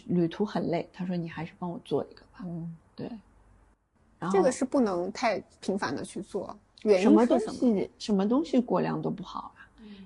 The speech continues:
Speaker 1: 因为你有功效的东西，你，你在你的那个体内循环，你也需要时间的呀。
Speaker 3: 嗯。
Speaker 1: 它起效果，
Speaker 2: 嗯。
Speaker 1: 它排泄出去，它也有一段时间的嘛，
Speaker 2: 嗯。
Speaker 1: 你就不用
Speaker 2: 对，尤其是强功效的东西，
Speaker 1: 嗯。
Speaker 2: 它对你身体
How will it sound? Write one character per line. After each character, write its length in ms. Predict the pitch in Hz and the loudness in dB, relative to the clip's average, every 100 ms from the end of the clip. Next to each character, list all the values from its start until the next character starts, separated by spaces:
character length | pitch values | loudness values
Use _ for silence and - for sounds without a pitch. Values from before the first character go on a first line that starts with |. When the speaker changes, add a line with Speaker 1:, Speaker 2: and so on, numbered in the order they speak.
| - | 0
Speaker 1:
因 140 | 285 | 4
为 100 | 339 | 8
你 140 | 285 233 | 10 8
有 120 | 208 | 6
功 200 | - 208 | 2 0
效 140 | 233 | 2
的 120 | 190 170 | 0 0
东 180 | 180 | 0
西， 200 | 196 180 | -2 -2
你， 600 | 170 - - 196 170 - - - - | -4 -4 0 0 0 -4 -6 -20 -8
你 160 | - 185 | 0 0
在 320 | 208 214 208 - | 2 0 0 0
你 120 | 180 | 0
的 220 | 165 160 | 0 -2
那 140 | 160 180 | -2 -2
个 100 | 175 | -2
体 180 | - | -2
内 160 | 165 202 | 0 0
循 260 | 208 165 190 | 0 -2 -2
环， 240 | 170 175 | -2 -2
你 60 | 180 | -2
也 100 | 165 | -2
需 160 | - 214 | -2 -2
要 140 | 202 | 0
时 240 | 190 160 | -2 -6
间 260 | 156 175 175 | -4 -4 -2
的 60 | 190 | -2
呀。 240 | 165 185 - | -4 -6 -10
Speaker 3:
嗯。 220 | 240 233 - | -10 -10 -10
Speaker 1:
它 120 | - 226 | -4 -4
起 180 | - | -2
效 260 | 175 247 208 | -2 4 4
果， 400 | 185 165 151 156 | 4 4 4 2
Speaker 2:
嗯。 60 | - - - | -4 -20 -8
Speaker 1:
它 100 | 226 | -6
排 220 | 196 180 | -4 -2
泄 200 | 196 208 | 4 4
出 200 | 190 190 | 2 -6
去， 260 | 185 156 - - _ - | -4 -6 -6 -12 _ -4
它 160 | 247 | 2
也 80 | 220 | 2
有 140 | 170 156 - - _ _ - | 2 -2 -10 -20 _ _ -4
一 100 | 185 | 0
段 240 | 214 208 | 2 0
时 220 | 190 151 | -2 -4
间 260 | 165 180 185 | -4 -2 -4
的 80 | 170 | -4
嘛， 140 | 190 | -4
Speaker 2:
嗯。 120 | 196 | -2
Speaker 1:
你 80 | 180 | -2
就 100 | 180 | -2
不 180 | 190 170 | -2 0
用 300 | 202 247 196 247 - _ | 2 2 0 -4 -14 _
Speaker 2:
对， 140 | - 175 | -6 -2
尤 120 | 208 | -2
其 160 | - 240 | 0 0
是 80 | |
强 260 | 233 180 190 | 0 -4 0
功 140 | 240 254 | 2 4
效 180 | 185 | 2
的 80 | 226 | 0
东 180 | 202 220 | -4 -8
西， 160 | - 190 | -6 -6
Speaker 1:
嗯。 40 | |
Speaker 2:
它 80 | 233 | -6
对 200 | 226 254 | -2 0
你 180 | 190 165 | 0 -2
身 240 | - 247 | -2 0
体 300 | 254 - 175 | 0 0 -4